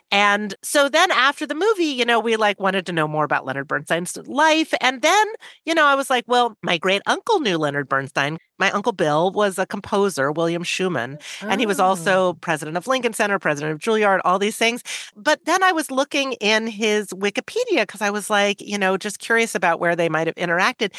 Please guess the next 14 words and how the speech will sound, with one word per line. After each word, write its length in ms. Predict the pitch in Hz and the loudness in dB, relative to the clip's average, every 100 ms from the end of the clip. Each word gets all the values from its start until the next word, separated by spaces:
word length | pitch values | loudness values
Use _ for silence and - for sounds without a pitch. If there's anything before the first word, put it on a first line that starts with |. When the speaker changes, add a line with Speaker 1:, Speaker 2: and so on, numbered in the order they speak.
| - - - | -12 -14 -4
Speaker 1:
And 140 | 247 269 | -2 0
it 140 | 269 | -2
said 520 | - 330 381 277 220 - _ _ | -2 2 4 2 0 -10 _ _
that 320 | 247 233 226 - | 2 2 0 -2
Uncle 300 | 247 - 294 | -4 0 -2
Bill 320 | 190 262 294 | 2 0 2
was 180 | 254 247 - | 0 -2 0
on 280 | 226 214 | 0 0
What's 300 | 175 220 - | -2 -2 -2
My 160 | 202 190 | -2 0
Line? 640 | 180 190 196 151 98 110 - _ 240 | 0 0 2 -2 -4 -12 -20 _ 0
Speaker 2:
No 240 | 254 196 | 2 2
way. 640 | 180 185 175 165 151 147 | 2 2 4 2 0 0
Speaker 1:
Yes. 380 | 285 359 403 262 | 2 4 4 2